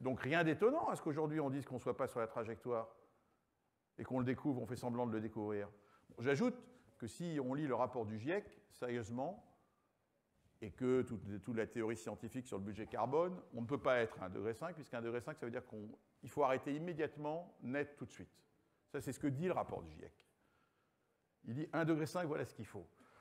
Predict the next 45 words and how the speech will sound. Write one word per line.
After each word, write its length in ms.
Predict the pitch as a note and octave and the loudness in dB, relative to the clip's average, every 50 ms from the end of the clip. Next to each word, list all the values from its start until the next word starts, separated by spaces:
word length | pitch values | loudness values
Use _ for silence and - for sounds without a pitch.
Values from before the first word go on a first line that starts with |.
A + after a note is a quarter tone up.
| - _ | -18 _
Donc, 220 | - D3 E3+ D#3+ - - - - - - - - - _ _ _ | 8 8 8 8 6 2 -10 -16 -20 -20 -20 -20 -20 _ _ _
et, 300 | - - C#3+ D3 D3 - - | -2 0 0 0 0 -4 -2
et 300 | - C#3 D3 D3+ D3+ D3+ D#3 | 0 2 2 2 2 2 2
la 140 | D3 D#3 | 2 0
crainte 340 | D#3 D#3 - A#3 C4 C4+ C4 | 0 0 2 2 2 2 2
que 140 | - F3+ D#3+ | 2 2 2
je, 100 | C#3 C#3 | 2 0
enfin, 300 | B2+ G#2+ C#3 B2+ B2 B2 | -2 0 0 0 0 0
donc 240 | C3+ C3 F#3+ F#3 - | 2 2 2 2 2
aujourd'hui, 680 | G#3 F3+ F#3 G#3 G3 F#3+ A#3 B3+ B3 A#3 G#3+ F3 D#3+ - - - | 2 4 4 4 4 4 4 2 2 2 2 2 0 0 -4 -8
on 240 | - D3 D#3 D#3 D#3 | -8 -4 -2 0 0
est 160 | D#3 D3 C#3+ | 2 2 2
dans 140 | C#3 B2+ A#2+ | 2 2 0
une, 440 | B2 C3 C3 B2 A#2+ A#2 A2+ G#2+ G#2 - - - - - | 0 0 0 2 4 4 4 2 2 -2 -10 -18 -14 -8
il 80 | - B2+ | 2 6
y 60 | C#3+ | 6
a 40 | D3 | 8
d'un 160 | C#3 F3 G#3 | 8 6 4
côté 300 | - G#3 F#3+ F#3 F#3+ F#3 | 4 4 2 2 4 4
un 140 | E3 D3 D3 | 4 6 4
espace 680 | C#3 A#2+ - - D#3 D3+ D3+ C3+ - - - - - - - - _ _ _ _ _ _ _ _ _ _ _ - | 2 0 2 4 6 8 8 8 6 0 -6 -14 -16 -18 -20 -20 _ _ _ _ _ _ _ _ _ _ _ -8
de 80 | A2 G#2 | -6 -6
prise 300 | - - - D3 C#3+ A2+ | -6 -2 0 0 2 2
de 80 | A#2+ | 4
responsabilité, 1080 | A#2 A2+ A2+ - - A2+ G2+ - A#2 G#2 G2 G2+ A2 A2 - F3 G3 A#3 C#4 F4 - | 2 2 2 0 -2 -6 -4 -2 -2 -2 0 -2 -4 -4 -2 0 0 0 0 -2 -2
et 60 | A#2+ A2+ | -2 -2
après, 160 | G#2+ - A3+ | 0 2 0
il 60 | G3 | 0
faut 160 | B2+ B2+ C3+ | 2 4 4
agir, 320 | D3 C#3+ A#2+ A2+ F2+ E2 D#2+ | 4 4 4 0 -6 -8 -10
parce 140 | - F#2+ - | -12 -16 -14
que 80 | - G2 | -8 -4
la 100 | F#2+ G2 | -2 -2
vraie 140 | F#2+ B2 A#2 | -2 -2 -2
question, 340 | - A2+ G2+ - - F3+ | -4 -6 -6 -6 -6 -6
pour 140 | F3 - A#2 | -6 -8 -6
ça 80 | G2+ C#3 | -6 -6
que 60 | C3 | -4
je 40 | G#2 | -4
dis 60 | A2 | -4
volontarisme 540 | G2 A2+ B2+ B2+ B2+ - C#3 C#3 C#3 - - | -2 0 0 0 2 4 4 4 4 4 2
pragmatique, 400 | A2+ A2+ A2 A#2 B2+ B2+ A3 G3 | 0 0 2 2 0 -2 -4 -8
il 60 | - | -10
faut 160 | - - - - | -12 -12 -6 -2
agir. 380 | - B2 G#2 F2+ F2+ F2 E2+ | -2 -2 -2 -2 -6 -10 -12